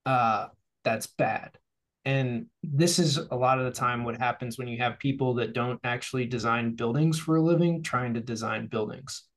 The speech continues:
right? They've not experienced winters or, you know, really hot summers and put these building materials through the test.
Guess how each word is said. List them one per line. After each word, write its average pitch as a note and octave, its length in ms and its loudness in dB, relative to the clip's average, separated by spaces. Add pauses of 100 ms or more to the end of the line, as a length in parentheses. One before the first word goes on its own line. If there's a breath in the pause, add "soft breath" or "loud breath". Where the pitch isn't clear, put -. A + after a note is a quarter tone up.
(340)
right? A2+ 260 0
They've A#2 140 -2
not A#2+ 240 0
experienced A#2 800 -4 (120)
winters B2+ 800 -2 (240)
or, A2 720 -2 (120)
you A#2 120 -6
know, A2 140 -6
really A#2 380 -2
hot - 260 -2
summers C#3+ 760 4 (280)
and A#2 400 -2
put - 260 0 (160)
these C3+ 240 0
building A#2+ 260 0
materials A#2+ 420 -2
through A#2 120 -6
the A2+ 140 -8
test. - 460 -4